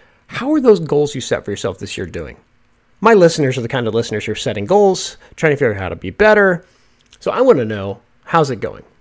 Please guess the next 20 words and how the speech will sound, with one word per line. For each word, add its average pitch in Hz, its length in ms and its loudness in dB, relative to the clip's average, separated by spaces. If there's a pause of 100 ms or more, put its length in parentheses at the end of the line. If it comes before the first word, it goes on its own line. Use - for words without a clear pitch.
(220)
If 196 140 0
you're 269 100 0
like 262 200 2
most 190 280 6
people, - 420 -6 (420)
you 165 120 -2
set 160 240 2
resolutions 135 520 0
at 120 40 -12
the 107 80 -14
beginning 196 320 0
of 175 80 2
the 135 60 -4
year 101 300 -2 (520)
that 127 400 0
have 127 160 -4
failed. - 340 -10 (680)
Only 294 200 2
nine 147 460 2
percent - 640 -8